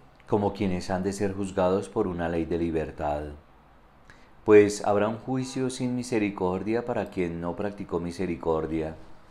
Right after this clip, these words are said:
pero la misericordia triunfa sobre el juicio. Bendito el Señor, ahora y por siempre.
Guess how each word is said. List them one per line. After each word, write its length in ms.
pero 180
la 120
misericordia 920
triunfa 560
sobre 360
el 100
juicio. 600
Bendito 420
el 120
Señor, 720
ahora 340
y 40
por 220
siempre. 680